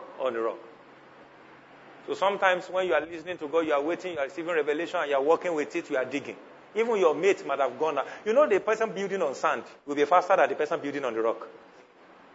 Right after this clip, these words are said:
You know, technically, you know, are you getting what I'm saying? Eh, so when you compare your life with people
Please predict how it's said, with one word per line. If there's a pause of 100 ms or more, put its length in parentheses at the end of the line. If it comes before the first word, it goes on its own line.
(160)
You
know, (260)
technically, (200)
you
know,
are
you
getting
what
I'm
saying? (400)
Eh,
so
when
you
compare
your
life
with
people